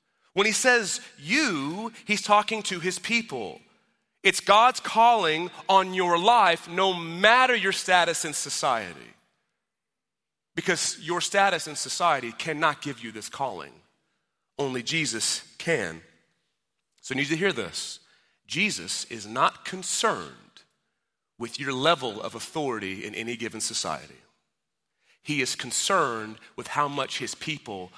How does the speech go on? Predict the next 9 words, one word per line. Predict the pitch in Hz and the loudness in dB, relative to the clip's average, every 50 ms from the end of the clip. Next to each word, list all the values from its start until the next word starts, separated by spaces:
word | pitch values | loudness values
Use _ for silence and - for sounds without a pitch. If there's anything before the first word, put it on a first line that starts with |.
| - _ _ _ | -20 _ _ _
bless | 123 120 123 135 135 - - | -2 2 2 2 2 0 -6
the | - 117 | -8 -8
society | - - 113 - - 123 117 110 107 101 101 95 | -8 -6 -6 -4 -2 -2 0 0 0 -2 -4 -4
that | 85 90 85 - | -4 -6 -6 -6
they're | - 90 85 82 | -10 -10 -10 -10
in. | 78 76 71 _ _ _ _ _ _ _ _ _ _ _ _ _ _ _ _ _ _ _ _ _ _ _ _ _ _ _ | -14 -16 -18 _ _ _ _ _ _ _ _ _ _ _ _ _ _ _ _ _ _ _ _ _ _ _ _ _ _ _
He's | 180 185 175 170 | 2 2 4 8
not | 190 214 240 - - | 8 8 8 8 4
concerned | - 220 254 240 - - - 285 302 294 269 220 175 151 151 165 202 233 262 233 | 0 0 0 2 0 2 6 6 6 8 6 6 4 2 0 0 -4 -6 -10 -12